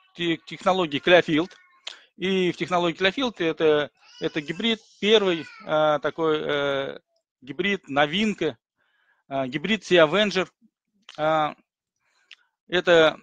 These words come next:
гибрид раннеспелый для производственной системы Clearfield с двойным контролем заразихи и с потенциалом урожайности, урожайности, обратите внимание,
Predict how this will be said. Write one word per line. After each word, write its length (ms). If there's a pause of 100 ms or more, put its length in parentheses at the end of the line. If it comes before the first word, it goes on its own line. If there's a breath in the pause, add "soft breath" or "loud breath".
(120)
гибрид 600 (100)
раннеспелый 760
для 200
производственной 520
системы 440
Clearfield 640 (300)
с 100
двойным 400
контролем 560
заразихи 500
и 180
с 60
потенциалом 640
урожайности, 800
урожайности, 800
обратите 500
внимание, 460